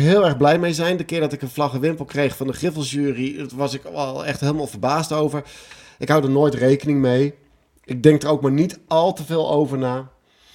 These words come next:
Eh, maar ja, als ik zoiets ooit een keer mag meemaken, hè, dat ik namens de kinderjury een prijs krijg of een andere keer een prijs, ja, dat zijn wel echt de hele gave dingen natuurlijk. Dat is wel echt een, eh, een bekroning op je werk.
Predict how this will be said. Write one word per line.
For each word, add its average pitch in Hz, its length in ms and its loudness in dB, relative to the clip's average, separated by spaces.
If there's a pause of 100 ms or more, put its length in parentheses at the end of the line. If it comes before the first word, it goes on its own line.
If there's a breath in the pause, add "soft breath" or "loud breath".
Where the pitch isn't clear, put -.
(280 loud breath)
Eh, 120 580 4
maar 123 200 4
ja, 98 220 2
als - 280 -4
ik 120 100 -14
zoiets 147 340 0
ooit 151 180 0
een 147 60 -8
keer 139 100 -2
mag 117 140 -2
meemaken, 127 720 0
hè, 123 120 2
dat 120 140 -2
ik 110 80 -10
namens 113 260 -6
de - 60 -16
kinderjury 135 460 -2
een 127 100 -4
prijs 117 280 -2
krijg 113 240 -6
of 101 80 -12
een 85 80 -12
andere 123 280 -6
keer 117 160 -10
een 113 80 -10
prijs, 107 300 -6
ja, 101 260 -8
dat 110 160 -8
zijn 117 200 -6
wel 110 220 -2
echt 113 240 -6
de 110 80 -4
hele 101 480 -4
gave 92 320 -10
dingen 92 220 -8
natuurlijk. 82 520 -10
Dat 92 120 -10
is 98 100 -8
wel 104 220 -2
echt 107 240 -6
een, 110 240 -2
eh, 107 220 0
een 127 100 -4
bekroning 117 460 -2
op 107 100 -6
je - 80 -6
werk. 113 340 -2